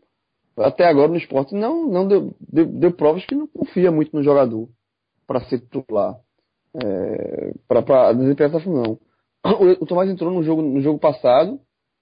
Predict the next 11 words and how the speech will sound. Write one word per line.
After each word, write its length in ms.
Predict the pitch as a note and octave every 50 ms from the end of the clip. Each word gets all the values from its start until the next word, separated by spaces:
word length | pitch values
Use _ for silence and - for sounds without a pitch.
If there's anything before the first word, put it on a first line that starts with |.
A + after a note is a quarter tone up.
| _ _ _
contra 320 | B2+ B2+ A#2+ A#2 C3 B2+
o 80 | C3+ C#3
Atlético, 480 | C3+ - - A#2 B2 D3+ - - -
e 60 | G#3
não 180 | G#3+ A#3+ B3+ A#3
foi, 160 | - C#4+ - -
e 80 | D#3+
também 400 | D#3 - F3+ D#3+ D#3 E3 G3 G#3+
aí 200 | G3+ E3+ E3 G3 G#3+
o 100 | G#3 F#3+
Tomás, 600 | - - D#3 C#3+ C#3 C#3 C#3 C3+ C#3 D#3 F#3